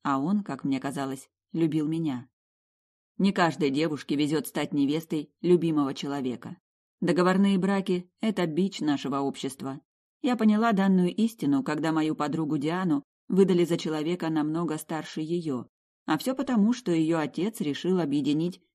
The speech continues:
земли и капиталы с будущим зятем.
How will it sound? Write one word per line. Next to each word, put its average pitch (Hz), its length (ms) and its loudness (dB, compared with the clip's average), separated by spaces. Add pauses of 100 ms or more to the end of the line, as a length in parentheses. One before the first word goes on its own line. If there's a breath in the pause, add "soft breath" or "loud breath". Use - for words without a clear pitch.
земли 151 480 2
и 135 40 -2
капиталы 196 720 -6
с 156 120 -6
будущим 156 440 -2
зятем. 170 460 -4